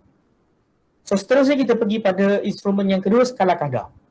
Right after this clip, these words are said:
Skala kadar ni, ah, saya suka student ingat tentang, ah, pernah tengok tak iklan rambut Sunsilk kot?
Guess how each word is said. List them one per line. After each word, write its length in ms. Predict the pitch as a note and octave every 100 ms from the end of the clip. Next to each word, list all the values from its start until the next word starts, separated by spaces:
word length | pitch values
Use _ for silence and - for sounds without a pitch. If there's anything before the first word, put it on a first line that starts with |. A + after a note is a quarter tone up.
| _ _ _ _ _ _ _ _ _ _ _ _ _
Skala 400 | - - B3+ C#4+
kadar 560 | C#4+ C#4 B3+ D#4 B3 F#3+
ni, 400 | F3 F#3+ B3+ D4+ - _ _ _ - -
ah, 300 | E3+ E3 D#3+
saya 160 | G3
suka 320 | A3 G#3 A#3+ A#3+
student 480 | G#3 G3 G#3+ A3+
ingat 480 | F#3 F#3 F#3+ A#3+ -
tentang, 840 | F3+ E3+ - _ D#3+ G#3 D4 D#4+ D4 _ _ _ _ _ _
ah, 160 | - -
pernah 200 | - G3
tengok 200 | A#3 A#3 -
tak 160 | G3+
iklan 400 | E3 - E3 E3
rambut 480 | D#3+ D#3+ D#3+ D#3 D#3 _ _ _ _ _ _ _ _ _
Sunsilk 480 | - C#3 C#3+ - F#3
kot? 200 | G3+ D3+